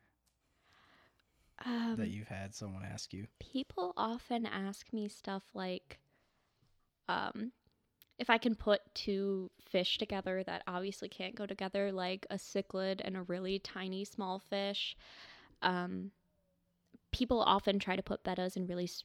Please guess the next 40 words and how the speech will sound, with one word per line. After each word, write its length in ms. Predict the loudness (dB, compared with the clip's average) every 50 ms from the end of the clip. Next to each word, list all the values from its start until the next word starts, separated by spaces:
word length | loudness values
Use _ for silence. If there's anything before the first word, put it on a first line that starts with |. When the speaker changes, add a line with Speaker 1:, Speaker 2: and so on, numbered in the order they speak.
| -4 0
Speaker 1:
really 200 | 2 2 2 0
small 360 | 0 -2 -2 -2 0 -2 -4
tanks, 680 | -4 -2 -2 0 0 -2 -4 -8 -12 -18 -18 -18 -20 -16 -10 -8
uh, 180 | -6 -6 -4
mason 420 | -4 -4 -4 -4 -4 -2 -2 -2 0
jars, 640 | 0 0 2 2 4 4 4 2 2 0 -2 -2 -4 -6 -10 _ _ _ -6 0 4
bowls, 540 | 6 6 8 8 8 8 6 4 2 0
stuff 300 | -4 -4 -4 -4 -4 -2
like 180 | -4 -6 -4 -4
that. 280 | -2 -2 0 0 0 -2
And 120 | -2 -2
I'm 80 | 0 -2
like, 180 | -2 -4 -6 -10
"You 40 | -6
can't 260 | -2 0 0 0 0
do 140 | 0 2 2
that." 140 | 2 2 0
And 80 | 0
they're 100 | -2 -4
like, 120 | -6 -6 -2 2
"Why, 180 | 4 6 6 4 2
well, 180 | 0 0 2
why 140 | 4 4 4
do 60 | 4
you 60 | 2
sell 260 | 0 0 2 2 2 2
them 180 | 2 0 -2
then?" 280 | -4 -6 -6 -6 -8 -8 -12 -16 -20 -20 -20 -20 -20 -20 -20 _ -10
I'm 120 | -8 -6
like, 340 | -6 -6 -8 -10 _ -18 -20 -20 _ _ _ _ _ _ _ _ _ _ _ -20 -12 -8
"We 340 | -6 -6 -4 -6 -8 -10 -12 -14 -12 -6
shouldn't." 920 | -4 -4 -2 0 0 2 2 2 2 2 0 -2 -2 -6 -8 _ -14 -16 -14 _
<laughs> 0 | -4 -2 -2 -2 -2 2 4 4 4 4 4 2
Uh, 320 | 2 2 0 -2 -2 -2
we 120 | 0 0 2
do. 500 | 4 6 6 8 8 10 10 10 10 10 8 4 -2 -8 -12 _ -20 -20 -18
<laughs> 440 | -16 -16 -16 -18 -18 -20 _ _
Don't 240 | 2 4 4 4 2 2
buy 200 | 2 4 4 4
it, 160 | 2 0